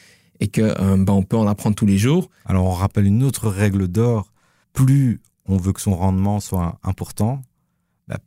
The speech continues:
Speaker 2: plus l'actif sera risqué.
Speaker 1: Exactement. Mais je me demande, euh, avec un risque à cinq trades par jour, quel rendement, euh, est possible avec ça ?
Speaker 2: Et que faire avec tout cet
Speaker 1: Et que
Speaker 2: argent
Speaker 1: faire
Speaker 2: à
Speaker 1: avec tout
Speaker 2: vingt-deux
Speaker 1: cet
Speaker 2: ans ?
Speaker 1: argent ? <laughs>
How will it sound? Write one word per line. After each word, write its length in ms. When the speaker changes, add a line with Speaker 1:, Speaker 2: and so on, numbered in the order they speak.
Speaker 2:
plus 520
l'actif 420
sera 220
risqué. 440
Speaker 1:
Exactement. 560
Mais 80
je 160
me 60
demande, 340
euh, 340
avec 280
un 100
risque 480
à 380
cinq 340
trades 260
par 220
jour, 340
quel 160
rendement, 500
euh, 300
est 120
possible 440
avec 160
ça ? 260
Speaker 2:
Et 60
que 200
faire 280
avec 200
tout 100
cet 140
Speaker 1:
Et 40
que 60
Speaker 2:
argent 300
Speaker 1:
faire 20
Speaker 2:
à 320
Speaker 1:
avec 120
tout 60
Speaker 2:
vingt-deux 260
Speaker 1:
cet 80
Speaker 2:
ans ? 40
Speaker 1:
argent ? 320
<laughs> 100